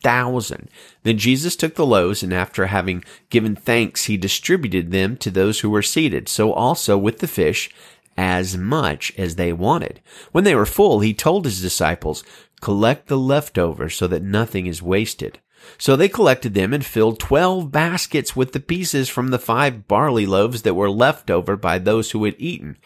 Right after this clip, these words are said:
When the people saw the sign he had done, they said, "This truly is the prophet who was to come into the world."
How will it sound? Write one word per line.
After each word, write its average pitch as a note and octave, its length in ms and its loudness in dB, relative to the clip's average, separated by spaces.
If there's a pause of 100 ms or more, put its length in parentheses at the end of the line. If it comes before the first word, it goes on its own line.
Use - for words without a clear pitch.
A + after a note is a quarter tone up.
(120)
When C#3+ 120 2
the C#3+ 60 -2
people A#3 280 2
saw B2 280 2
the A2 100 -2
sign B2+ 460 -2
he F#2 160 -4
had E2 160 -4
done, F#2 280 -4
they G2+ 160 0
said, - 440 0
"This D4+ 260 2
truly G3 680 0
is F4 200 0
the - 120 0
prophet - 600 -4
who A2 80 -2
was G#2+ 220 0
to G#2 100 -6
come A2+ 340 -2
into G#2+ 220 -4
the F#2+ 80 -2
world." F2 540 -2